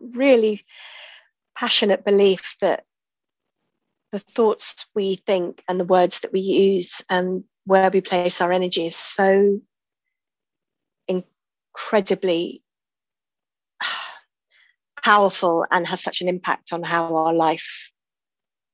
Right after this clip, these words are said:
unfolds. And that doesn't, you know, and again, I'm, I sort of hold back sometimes because I, I know that I'm sitting here saying that,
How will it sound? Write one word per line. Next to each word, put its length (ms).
unfolds. 720
And 240
that 140
doesn't, 400
you 120
know, 320
and 120
again, 340
I'm, 220
I 100
sort 220
of 120
hold 200
back 200
sometimes 580
because 640
I, 160
I 120
know 200
that 120
I'm 100
sitting 460
here 380
saying 380
that, 220